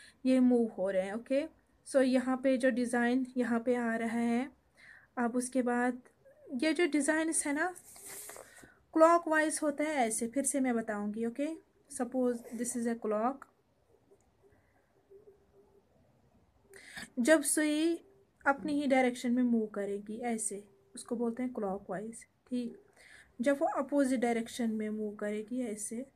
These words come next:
तो एंटी क्लॉकवाइज, ओके। So यहाँ पे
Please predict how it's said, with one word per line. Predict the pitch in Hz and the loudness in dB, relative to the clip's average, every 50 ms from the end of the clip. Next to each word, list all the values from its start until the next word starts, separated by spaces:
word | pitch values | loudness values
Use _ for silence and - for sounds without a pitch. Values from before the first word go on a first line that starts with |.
| _ | _
तो | - 208 240 | -10 -8 -8
एंटी | 277 247 190 175 185 190 | -6 -8 -8 -10 -12 -14
क्लॉकवाइज, | - - 196 185 180 185 - - - - - - - - - - | -16 -14 -14 -14 -14 -14 -18 -20 -20 -20 -20 -20 -20 -20 -14 -14
ओके। | 269 - - 277 302 - - - - - - - - - - - - - - _ - | -12 -6 -4 -4 -4 -4 -10 -20 -20 -20 -20 -20 -20 -20 -20 -20 -20 -20 -20 _ -10
So | - 311 | -4 -2
यहाँ | 311 285 294 269 302 294 285 | 0 2 2 0 0 -2 -2
पे | 294 311 | -2 -2